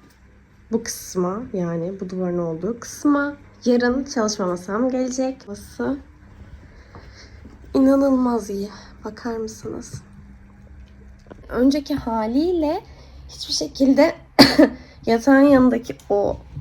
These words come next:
sehpayı bir yere koyamıyorduk. Dedik ki bir değiştirelim, sıfıra sıfır kalır mı acaba diye. Allah'tan sıfıra sıfır kalmadı.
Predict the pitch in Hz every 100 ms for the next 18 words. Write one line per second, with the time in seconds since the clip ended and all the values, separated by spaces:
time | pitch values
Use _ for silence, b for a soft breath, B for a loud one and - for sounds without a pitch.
0 | - - - _ - - - - - -
1 | - - 277 269 269 269 247 269 254 254
2 | 285 269 254 226 226 190 170 269 - -
3 | b b b - 349 - 269 254 254 -
4 | 262 240 220 - - 214 220 - 220 220
5 | 208 202 196 185 190 180 180 180 220 226
6 | 226 226 302 294 - 294 285 - 330 320
7 | - 240 240 240 190 175 202